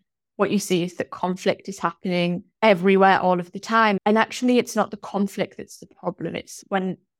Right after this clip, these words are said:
that conflict is rooted through violence. So trying to constantly reroute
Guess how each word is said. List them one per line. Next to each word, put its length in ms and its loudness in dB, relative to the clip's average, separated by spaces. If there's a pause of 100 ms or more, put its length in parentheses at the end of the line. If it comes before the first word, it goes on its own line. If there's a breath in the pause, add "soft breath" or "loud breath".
that 200 0
conflict 460 -6
is 140 -8
rooted 380 -4
through 160 -6
violence. 680 -6
So 80 -14 (120)
trying 500 2
to 140 -14
constantly 800 -6
reroute 640 -4